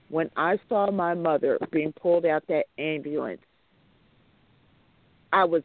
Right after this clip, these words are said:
livid. I was off the chain. And I did what every daughter would do. I ripped off my coat,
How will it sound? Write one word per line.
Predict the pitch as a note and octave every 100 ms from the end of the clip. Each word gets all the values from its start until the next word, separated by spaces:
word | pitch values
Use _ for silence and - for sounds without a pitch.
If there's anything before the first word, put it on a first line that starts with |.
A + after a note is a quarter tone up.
| -
livid. | C#3 C#3+ D#3+ B2+ - _ _ _ _ _ -
I | D3+ D#3
was | D3+ C#3+ C#3 - _ _ -
off | D#3+ E3 F3 - -
the | D#3+ D#3 -
chain. | D#3+ B2 G2 - _ - _ -
And | D#3+ C#3+
I | D3 D3+
did | D3+ F3
what | C#3 -
every | E3 E3 E3
daughter | D#3+ D3+
would | C#3 D3
do. | D3 D3
I | C3+
ripped | D3+ D3 F3 F3+
off | D#3
my | E3 C#3+
coat, | - F3 D3